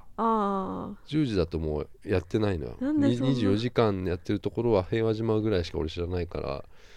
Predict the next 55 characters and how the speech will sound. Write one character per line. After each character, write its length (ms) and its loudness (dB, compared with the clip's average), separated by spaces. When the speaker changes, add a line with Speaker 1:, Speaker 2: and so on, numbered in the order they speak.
Speaker 2:
あ 120 -6
の、 160 -8
そ 140 -8
こ 100 -6
ま 160 0
で 60 -4
チ 100 -6
ャ 80 -2
リ 80 -2
で 100 -2
行 60 -8
く 40 -10
の 60 -6
は 60 -8
ち 80 -10
ょ 20 -8
っ 40 -16
と 120 -6
あ 40 -4
れ 80 -4
だ 80 -6
な 140 -8
と 120 -12
思 120 -12
っ 120 -20
て、 240 -8
Speaker 1:
う 80 -8
ん。 60 -12
Speaker 2:
近 240 -8
く 200 -10
に 80 -6
や 80 -4
っ 20 -8
て 200 -6
ん 40 -4
の 60 -4
は 60 -6
も 60 -4
う 40 -4
十 180 -2
時、 140 -4
十 160 -4
一 200 -6
時 60 -4
で 60 -6
終 80 -6
わ 60 -4
っ 100 -6
ち 120 -6
ゃ 40 0
う 60 -2
の 80 -6
よ。 160 -12
Speaker 1:
う 280 0
ん。 140 -8